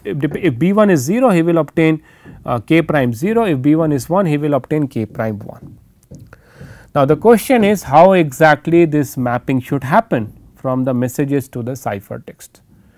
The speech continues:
It's not that we can use arbitrary form of encryption. So, let us first try O T P encryptions and see whether that satisfies our requirement or not.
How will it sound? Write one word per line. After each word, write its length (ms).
It's 200
not 280
that 220
we 120
can 180
use 300
arbitrary 720
form 300
of 120
encryption. 680
So, 120
let 180
us 160
first 320
try 320
O 140
T 160
P 180
encryptions 680
and 160
see 220
whether 360
that 220
satisfies 760
our 340
requirement 760
or 140
not. 320